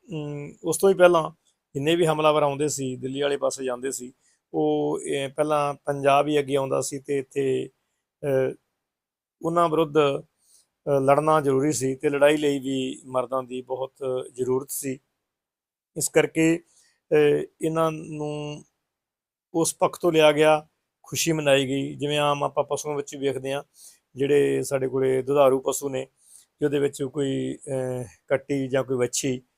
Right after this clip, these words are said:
ਅਹ, ਜਨਮ ਲੈਂਦੀ ਹੈ ਤਾਂ ਉਹਦੀ ਖੁਸ਼ੀ ਮਨਾਈ ਜਾਂਦੀ ਹੈ।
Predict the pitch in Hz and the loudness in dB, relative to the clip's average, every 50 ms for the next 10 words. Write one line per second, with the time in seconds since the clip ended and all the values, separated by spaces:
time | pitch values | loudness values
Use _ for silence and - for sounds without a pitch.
0 | _ _ _ _ _ _ - 147 139 135 135 135 131 127 139 139 143 143 143 135 | _ _ _ _ _ _ -4 -2 0 0 0 0 -2 0 0 0 0 0 0 0
1 | 135 135 131 135 139 139 135 139 135 - 143 143 135 135 127 - 127 - 135 135 | 0 0 0 0 0 2 2 2 0 -2 -4 -4 -4 -6 -8 -10 -10 -8 -8 -8
2 | 135 127 127 123 120 127 127 123 120 127 127 127 | -6 -4 -4 -2 -2 -2 -4 -4 -4 -2 -2 -2